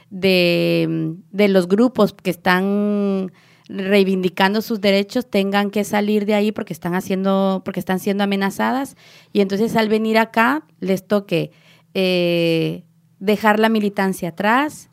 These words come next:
dejar muchas veces a sus hijos o a sus hijas o a su familia, eh, tenerse que enfrentar a esta soledad. Y entonces el hecho de encontrar una red de afectos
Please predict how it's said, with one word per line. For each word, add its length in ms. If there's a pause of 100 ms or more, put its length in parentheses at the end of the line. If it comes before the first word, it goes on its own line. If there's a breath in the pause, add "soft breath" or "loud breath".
(460 soft breath)
dejar 640
muchas 280
veces 200
a 60
sus 240
hijos 580
o 260
a 120
sus 220
hijas 460
o 180
a 80
su 160
familia, 580 (640 soft breath)
eh, 840
tenerse 440
que 100
enfrentar 520
a 160
esta 280
soledad. 640 (380 soft breath)
Y 140
entonces 320
el 140
hecho 460 (200)
de 100
encontrar 380
una 160
red 180
de 80
afectos 640